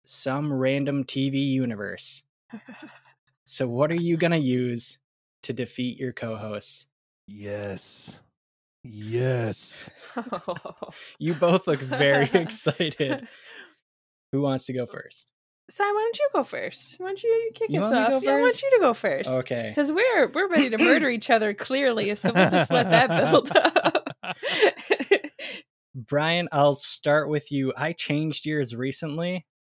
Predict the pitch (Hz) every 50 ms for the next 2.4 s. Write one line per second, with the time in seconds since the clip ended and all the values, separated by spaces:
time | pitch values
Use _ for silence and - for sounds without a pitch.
0 | _ _ - 135 131 135 131 131 131 123 - - - - 156 170 185 190 - 170
1 | 170 170 170 160 135 139 151 151 - 160 160 156 131 - - - - 123 120 131
2 | 156 156 123 110 101 104 104